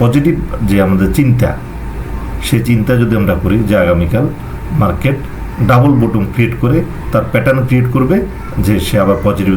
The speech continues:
ধারায় চলে যাবে। আর গত বছরের ডাটার সাথে যে আমরা কম্পেয়ারটা করলাম, সেটা যদি আবার দেখি, সেটা হলো যে পনেরো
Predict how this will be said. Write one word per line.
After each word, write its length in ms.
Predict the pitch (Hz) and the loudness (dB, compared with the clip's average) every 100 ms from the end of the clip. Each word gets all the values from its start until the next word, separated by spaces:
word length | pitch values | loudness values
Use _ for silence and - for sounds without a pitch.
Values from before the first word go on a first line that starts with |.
| 85 | 4
ধারায় 220 | 107 101 | 2 2
চলে 140 | 80 76 | 0 0
যাবে। 180 | 69 - - - - - - - 98 | -2 -2 -6 -8 -8 -8 -8 -4 -2
আর 80 | 90 90 - - 107 | -2 -4 -8 -4 0
গত 120 | 113 117 | 0 0
বছরের 280 | 120 147 135 120 | 0 0 2 2
ডাটার 240 | - 107 | 2 0
সাথে 160 | 123 123 104 | 0 2 2
যে 60 | 104 | 2
আমরা 140 | 101 98 101 | 2 0 0
কম্পেয়ারটা 560 | 95 95 113 - 117 120 - - | 0 0 -2 0 -2 -2 -4 -4
করলাম, 280 | 107 101 117 123 | 0 2 2 0
সেটা 180 | 107 107 110 | 0 0 0
যদি 140 | 107 110 | 0 0
আবার 120 | 104 92 | 0 0
দেখি, 220 | 98 147 185 - - - - | 0 0 -2 -6 -12 -10 -4
সেটা 180 | 117 113 | -2 0
হলো 120 | 98 98 | 0 0
যে 80 | 143 - - - - | 0 -2 -8 -6 0
পনেরো 300 | 139 143 | 2 2